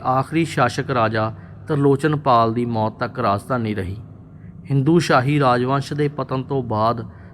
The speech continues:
ਸਰਹੰਦ ਦੀ ਚੌਕੀ ਗਜ਼ਨਵੀਆਂ ਨੇ ਕਬਜ਼ੇ ਦੇ ਵਿੱਚ ਲੈ ਲਈ, ਪਰ ਬਾਅਦ ਵਿੱਚ ਸਰਹੰਦ ਰਾਜਧਾਨੀ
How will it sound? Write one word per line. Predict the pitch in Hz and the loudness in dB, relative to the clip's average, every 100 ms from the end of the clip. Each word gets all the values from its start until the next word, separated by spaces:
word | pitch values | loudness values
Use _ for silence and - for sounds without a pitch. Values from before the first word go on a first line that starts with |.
| - | -10
ਸਰਹੰਦ | 156 156 156 131 | -2 4 4 4
ਦੀ | 127 131 | -2 -4
ਚੌਕੀ | 135 113 110 131 127 | -2 -6 -4 -8 -2
ਗਜ਼ਨਵੀਆਂ | 131 123 131 131 143 147 | -2 0 0 0 0 0
ਨੇ | 143 | 0
ਕਬਜ਼ੇ | 139 117 123 131 | -2 -4 0 2
ਦੇ | 135 | 2
ਵਿੱਚ | 120 120 | 0 -2
ਲੈ | 110 104 | -4 -2
ਲਈ, | 101 92 - - - - - - - | -4 -8 -12 -18 -20 -20 -18 -10 -4
ਪਰ | 151 | 0
ਬਾਅਦ | 135 139 151 | 4 4 4
ਵਿੱਚ | 151 127 135 | 0 -2 -4
ਸਰਹੰਦ | - 156 147 123 | -6 -2 0 0
ਰਾਜਧਾਨੀ | 127 117 113 - 131 117 113 | 2 2 2 -2 -2 -2 -4